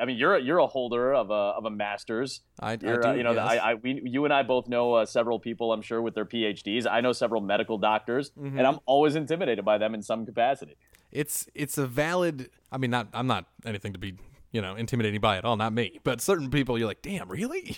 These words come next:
Speaker 2: <laughs> You did what? How much school did you have?"
Speaker 1: Yeah.
Speaker 2: So it's definitely, you can <laughs> see how
Speaker 1: And, and
Speaker 2: much
Speaker 1: he's
Speaker 2: it
Speaker 1: got a
Speaker 2: bothers Casey.
Speaker 1: And he's got a great title too. Even though, even though I know Casey kinda, like,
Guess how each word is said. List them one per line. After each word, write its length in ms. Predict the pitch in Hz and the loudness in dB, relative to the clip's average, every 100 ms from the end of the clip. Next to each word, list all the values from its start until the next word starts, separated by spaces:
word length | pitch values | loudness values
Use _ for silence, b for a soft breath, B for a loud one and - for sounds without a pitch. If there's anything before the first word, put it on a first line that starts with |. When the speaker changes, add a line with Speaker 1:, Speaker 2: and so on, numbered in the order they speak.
| - | -14
Speaker 2:
<laughs> 140 | _ | _
You 100 | 139 | -12
did 200 | 160 165 | -6 -6
what? 220 | 117 370 440 - | -4 -6 -4 -2
How 80 | |
much 160 | 208 381 | -2 -2
school 220 | - 392 | -2 0
did 100 | 381 | 2
you 120 | 381 370 | 2 0
have?" 260 | 392 392 b b b | 0 -8 b b b
Speaker 1:
Yeah. 180 | 113 107 | 2 4
Speaker 2:
So 180 | 143 135 | 4 0
it's 180 | - 160 | -4 -2
definitely, 480 | 196 190 196 180 156 - - - - _ | 0 0 2 2 2 -2 -16 -20 -20 _
you 100 | - 147 | -2 0
can 120 | 151 | 0
<laughs> 120 | - | 2
see 80 | - | 0
how 360 | - - - - B B | 0 -4 2 0 B B
Speaker 1:
And, 100 | 139 | 2
and 60 | 139 | 8
Speaker 2:
much 60 | 151 | 8
Speaker 1:
he's 100 | - | 8
Speaker 2:
it 40 | |
Speaker 1:
got 80 | 151 | 8
a 20 | |
Speaker 2:
bothers 400 | 135 131 131 120 | 8 8 6 2
Casey. 460 | - 131 117 113 98 _ | 2 2 2 -4 -10 _
Speaker 1:
And 80 | 170 | -2
he's 80 | 190 | 0
got 140 | 202 196 | 2 2
a 40 | |
great 200 | 190 214 | 2 2
title 280 | - 226 190 | 2 2 0
too. 420 | 220 190 98 113 - | -2 -2 -2 -4 -4
Even 200 | 180 208 | -2 4
though, 140 | 202 | 4
even 200 | 165 185 | 2 -2
though 80 | 180 | 2
I 60 | 156 | 2
know 140 | 151 | 0
Casey 340 | - 147 135 131 | -4 -8 -6 -6
kinda, 220 | 135 120 | -4 -2
like, 200 | 107 | -4